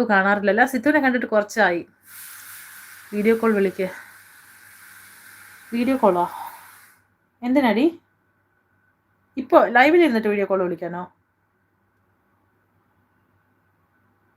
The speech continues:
വീഡിയോ കോൾ വിളിക്ക്. ഓ, ഓ, ഓക്കെ, ഓക്കെ, തെളിവിന്. പോയടി ഇവിടുന്ന്, അത് ചുമ്മാ അറിഞ്ഞത്.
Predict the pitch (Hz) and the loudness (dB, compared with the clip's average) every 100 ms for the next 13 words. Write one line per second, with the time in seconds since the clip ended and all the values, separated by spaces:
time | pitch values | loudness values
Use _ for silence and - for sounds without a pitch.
0 | _ 220 - - 233 226 185 165 _ - | _ -20 -20 -14 -8 -6 -6 -8 _ -20
1 | - _ _ - 269 254 277 254 247 302 | -20 _ _ 0 2 4 2 2 2 4
2 | 294 294 285 196 185 214 247 294 196 - | 4 2 0 -2 -4 0 2 2 0 -4
3 | _ _ - 190 214 196 175 170 175 196 | _ _ -6 -2 0 -2 -4 -6 -6 -4
4 | 170 185 165 165 165 | -2 -2 -4 -10 -18